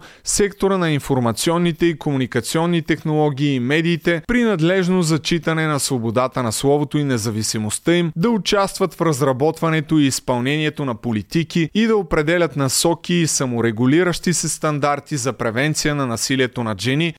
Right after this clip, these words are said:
и по-голямо зачитане на тяхното достоинство. Параграф две. Страните развиват и насърчават в сътрудничество с участниците от частния сектор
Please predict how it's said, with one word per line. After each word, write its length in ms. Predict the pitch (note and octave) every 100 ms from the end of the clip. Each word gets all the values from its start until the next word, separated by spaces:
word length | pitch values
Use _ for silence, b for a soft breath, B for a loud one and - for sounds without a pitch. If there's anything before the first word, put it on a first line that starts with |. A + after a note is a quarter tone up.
| -
и 120 | F#3
по-голямо 640 | - G#3+ G#3+ G#3+ F#3+ F#3+
зачитане 640 | F3 D#3+ - F3 D#3+ E3 D#3+
на 140 | D3+
тяхното 520 | - B2 A#2+ C3 C3+
достоинство. 760 | B2 B2 - D3 C3+ - F#2+ D2+ -
Параграф 540 | - G#2+ G#2 C3 D3+ C#3
две. 360 | A2 B2 B2 -
Страните 720 | - - D3 C#3+ D#3+ G3 G#3
развиват 520 | F#3+ A#2+ C3 F3 F3+ D#3+
и 80 |
насърчават 800 | D3 A#2+ C3+ A2 - D3 D#3+ D3+
в 60 | -
сътрудничество 920 | - B2 - F3 F3 D#3 D#3 - B2+
с 120 | -
участниците 800 | A#2 - D#3+ D3+ E3 D3+ D3+ -
от 160 | C3+ -
частния 440 | D3 C#3 - C#3+
сектор 560 | C#3 D#3 D3+ - E3